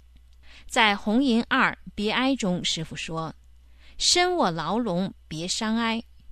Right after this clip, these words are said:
正念正行有法在，静思己多执着事，了却人心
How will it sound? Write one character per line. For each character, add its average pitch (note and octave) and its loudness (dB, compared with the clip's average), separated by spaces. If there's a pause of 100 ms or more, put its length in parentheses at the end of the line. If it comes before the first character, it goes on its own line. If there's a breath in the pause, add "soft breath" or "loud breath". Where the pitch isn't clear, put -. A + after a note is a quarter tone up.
(120)
正 A3+ 4
念 F#3+ 0
正 F#3 0
行 F3 -2
有 F#3 -6
法 - -10
在， D#3 -8 (600 soft breath)
静 D4+ 6
思 D#4 0
己 F#3 -2
多 B3+ 2
执 B3 0
着 G3 -2
事， G#3 -2 (220)
了 F#3+ 0
却 B3+ -2
人 D#3 -2
心 C4 2